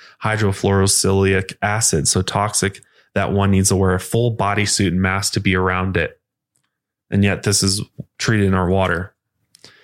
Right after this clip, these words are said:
Industrial practices produce millions and millions of gallons of this liquid hazardous waste. It costs these corporations thousands and thousands of dollars per ton of water to neutralize and dispose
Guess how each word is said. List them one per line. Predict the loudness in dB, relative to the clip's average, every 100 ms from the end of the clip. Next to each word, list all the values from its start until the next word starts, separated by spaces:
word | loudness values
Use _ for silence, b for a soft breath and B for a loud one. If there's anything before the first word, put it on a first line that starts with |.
| B B B -2
Industrial | 0 0 2 0
practices | 0 -4 -2 -2 0 2 2 2 -2 -6 b b
produce | -2 0 2
millions | 2 2 2 2
and | 2
millions | 2 2 0
of | -2
gallons | -2 -2 -2
of | 0
this | 0 0
liquid | 0 -2 2 0
hazardous | 0 -2 -2 -2 -4 0
waste. | 0 0 -2 -4 -4 -14 _ _ _ _ _ _ _ _ _ _
It | -4
costs | 0 0 0
these | -2
corporations | 0 0 2 2 2 2 0
thousands | 0 -2 0 0 0
and | 0
thousands | 0 -2 0 -2
of | 0
dollars | 0 0 -2
per | -4
ton | -2 -2 -2 0 -2
of | -2 -2
water | 0 2 2 0
to | -2
neutralize | 0 0 0 0 0 0
and | -2
dispose | 0 -2 -4 _ 2 2 2 0